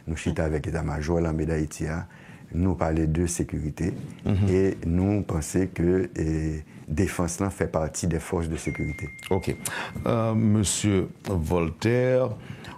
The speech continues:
Speaker 2: on dit que nous avons gagné soixante-huit candidats, nous réduisons, est-ce que le public qui suit nous, est capable de connaître un,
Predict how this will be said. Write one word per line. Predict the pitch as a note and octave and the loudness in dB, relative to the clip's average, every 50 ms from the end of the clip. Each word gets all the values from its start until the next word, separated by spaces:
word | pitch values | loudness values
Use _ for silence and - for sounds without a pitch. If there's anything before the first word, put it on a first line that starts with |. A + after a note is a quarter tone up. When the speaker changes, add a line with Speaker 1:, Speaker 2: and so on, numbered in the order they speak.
| - - | -6 -2
Speaker 2:
on | - A#2+ A#2 A2+ A#2 A2+ | 2 4 4 4 4 4
dit | G#2+ G#2 G2+ G#2+ B2+ B2 G#2 | 4 4 4 6 6 4 4
que | - B2 | 4 2
nous | A#2+ A#2 | 4 4
avons | G#2+ - A2 | 4 4 4
gagné | G#2+ F#2+ G#2+ G#2+ G#2 G2+ G2+ G2 F2 | 4 6 4 4 4 2 2 2 0
soixante-huit | E2+ - - - - G2 F#2 - - G#2 F#2+ - - - G#2 G2 G2 G#2 G2+ F2+ - - | 0 -2 -2 2 2 2 2 2 0 0 0 0 0 2 4 4 6 6 4 4 2 2
candidats, | - G2 G#2 G2+ F2+ G#2 A2 G#2 B2 A#2+ B2 C#3 D#3 D#3 C3+ - - - - - - - - - - - - - - - | 2 2 4 4 4 4 4 4 4 2 2 2 2 0 -2 -4 -8 -18 -20 -20 -20 -20 -18 -18 -18 -18 -18 -16 -6 -2
nous | F2+ F2+ F#2 F#2+ F#2+ F#2+ F2 - - | 0 2 2 4 2 2 0 0 0
réduisons, | G2 G2+ G#2 F#2 E2+ F2+ G2 G2 G2+ A2 A2+ A2+ A2 | 2 2 2 2 2 2 2 4 4 4 4 4 2
est-ce | G#2 F2 - | 2 0 0
que | - - A2+ | 0 2 4
le | G#2+ G#2+ G#2 - - - C#2+ - - - - - - - - - - _ - G#2 | 4 4 2 0 -4 -12 -14 -14 -16 -16 -18 -16 -16 -16 -16 -18 -12 _ 0 2
public | F2 F2+ G2 - - | 2 2 2 0 0
qui | - F#2+ D2 - | -2 -2 -2 -2
suit | - - G2+ | -2 0 2
nous, | F2 F2 F#2+ F#2+ F#2+ G2 F#2+ F#2+ F#2 | 2 2 2 2 2 2 2 2 2
est | F#2 | 0
capable | - - F#2+ F2+ F#2 E2 | 0 0 0 0 0 -2
de | - | 0
connaître | - F#2+ F2+ F#2 F2 E2+ E2 - - - - - - - - - - - - - - | 0 0 2 2 2 0 -2 -4 -12 -20 -20 -20 -20 -20 -20 -20 -20 -20 -20 -2 2
un, | A#2 A2 G2+ F2 D#2+ | 2 2 2 0 -4